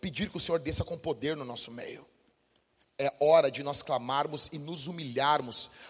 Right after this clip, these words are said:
pra que o Senhor Deus faça uma grande obra. Eu encerro com esse vídeo aqui, meus irmãos.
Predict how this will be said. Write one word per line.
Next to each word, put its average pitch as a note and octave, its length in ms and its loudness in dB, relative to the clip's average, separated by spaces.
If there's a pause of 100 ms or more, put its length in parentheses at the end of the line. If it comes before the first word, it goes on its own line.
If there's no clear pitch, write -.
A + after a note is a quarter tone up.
pra - 100 -2
que - 100 -10
o C#3+ 40 -4
Senhor C#3+ 400 0
Deus C3+ 260 -2
faça C#3+ 480 6 (160)
uma C#3+ 260 0
grande B2 520 -4
obra. A2 360 -6 (1900)
Eu A#2+ 80 -16
encerro D3+ 280 -2
com - 80 -10
esse D3 160 -4
vídeo A#2+ 200 -8
aqui, A#2+ 160 -8
meus B2+ 160 -8
irmãos. - 440 -10